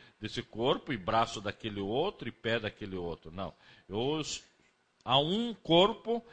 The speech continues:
e se é um corpo, há uma unidade. Não há dois corpos, né? Há somente um corpo do Senhor Jesus Cristo,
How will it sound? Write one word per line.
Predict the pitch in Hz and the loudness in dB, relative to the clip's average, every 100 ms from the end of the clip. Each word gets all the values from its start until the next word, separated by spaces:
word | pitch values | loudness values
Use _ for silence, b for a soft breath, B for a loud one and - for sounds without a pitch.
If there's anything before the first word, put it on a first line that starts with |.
| B B | B B
e | 120 | -4
se | - 160 | 4 4
é | |
um | 180 | 4
corpo, | - 165 202 - | 4 6 6 6
há | 180 | 6
uma | 185 202 | 6 4
unidade. | 202 196 180 156 156 139 120 | 2 2 6 10 10 8 2
Não | 131 185 196 | 2 4 6
há | 190 | 4
dois | 151 127 160 175 - | 2 2 4 4 0
corpos, | - 127 151 175 151 - 65 - - - - | -2 4 8 8 4 -10 -20 -20 -20 -20 -8
né? | 95 165 196 _ _ b b b - | -2 -2 -2 _ _ b b b -2
Há | 127 | -2
somente | 127 151 151 185 190 | 0 -2 0 0 0
um | 170 | -6
corpo | - - 147 180 185 - 156 170 160 B B B _ | -6 -2 4 4 4 -2 -2 0 0 B B B _
do | 139 | -2
Senhor | 131 139 120 123 | 0 0 2 2
Jesus | 113 110 98 - | 2 -4 -6 -8
Cristo, | - 120 170 - - | -6 -4 -4 -6 -12